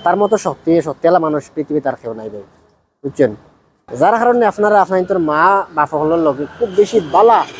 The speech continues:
ব্যবহার করবা, যাতে করে মা বাপের মনও কোনোদিন কষ্ট না হয়। ভাই, বারোটা বাজের বর্তমানে কেউ আমারে ফোন করে জিজ্ঞাসিল নি বলে, "বা-, ভাই, তুমি গেছো থেকে নি রুমো বা অত রাত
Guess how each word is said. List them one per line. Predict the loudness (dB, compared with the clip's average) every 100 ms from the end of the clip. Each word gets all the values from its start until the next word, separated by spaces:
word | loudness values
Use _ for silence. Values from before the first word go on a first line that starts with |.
| -18 -14 -4
ব্যবহার | 0 2 2
করবা, | -2 -8 -10 -16 -20 -20 -20 -20 -20 -20 -4
যাতে | -4 0 0
করে | 2 2 0 -6 -20 -20 -20 -20 -20 -10
মা | -2 0
বাপের | 2 0 0
মনও | 0 0
কোনোদিন | 0 0 -2 -4
কষ্ট | -6 -4
না | -4
হয়। | -6 -8 -14 -20 -20 -20 -20 -20 -20 -2
ভাই, | 2 2
বারোটা | 2 2 2 2
বাজের | 2 2
বর্তমানে | 0 -4 -6 -8 -8 -12 -16 _ _ _
কেউ | 2
আমারে | 2 2 0
ফোন | 0 -2
করে | -2
জিজ্ঞাসিল | 0 0 0 0
নি | -4 -4
বলে, | -4
"বা-, | -2 -4 -6 _ _ _ -2
ভাই, | 0
তুমি | 2 2
গেছো | 2 0
থেকে | 0 0
নি | 0 0
রুমো | 0 0
বা | 2 2 2
অত | -2 -4
রাত | -2 -2